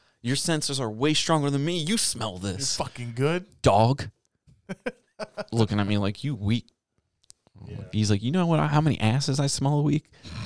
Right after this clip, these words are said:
Speaker 1: <laughs>
Speaker 2: Not that many. He doesn't actually see that many people.
Speaker 1: No,
Speaker 2: So
Speaker 1: yeah, but the
Speaker 2: true.
Speaker 1: reason I bring that up is because, like, oh, fucking save yourself. Do not smell inside the fish oil supplement bottle ever in your life.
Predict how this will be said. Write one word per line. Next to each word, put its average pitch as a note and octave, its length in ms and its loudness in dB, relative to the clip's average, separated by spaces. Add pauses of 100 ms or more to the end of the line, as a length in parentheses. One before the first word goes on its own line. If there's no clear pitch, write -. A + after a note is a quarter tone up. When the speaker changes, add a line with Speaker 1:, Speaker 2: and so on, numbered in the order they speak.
(1040)
Speaker 1:
<laughs> - 20 0 (1500)
Speaker 2:
Not F3 120 -10
that A2+ 120 -8
many. A#2 180 -10
He G2 40 -10
doesn't A#2 220 -6
actually G#2 220 -6
see A2 160 -6
that G2 120 -4
many F#2 160 -6
people. G2+ 420 -6 (120)
Speaker 1:
No, F3+ 260 4
Speaker 2:
So F3 60 6
Speaker 1:
yeah, E3 220 6
but A#2+ 140 2
the B2 60 4
Speaker 2:
true. A#2+ 60 8
Speaker 1:
reason C#3 220 6
I B2 60 6
bring B2 220 4
that G#2 160 6
up C#3 320 4
is F#2+ 80 2
because, G2 340 2
like, F#2+ 240 0
oh, - 300 -10 (300)
fucking - 420 -2
save E3 380 0
yourself. - 680 0 (680)
Do C#3 160 8
not G3+ 260 2
smell B2+ 380 4
inside F#2+ 380 2
the G#2 80 0
fish - 300 0
oil E2 200 -4
supplement F#2+ 460 -4
bottle - 300 -6 (200)
ever A2+ 440 4
in G2+ 120 2
your G2 140 4
life. F#2+ 340 2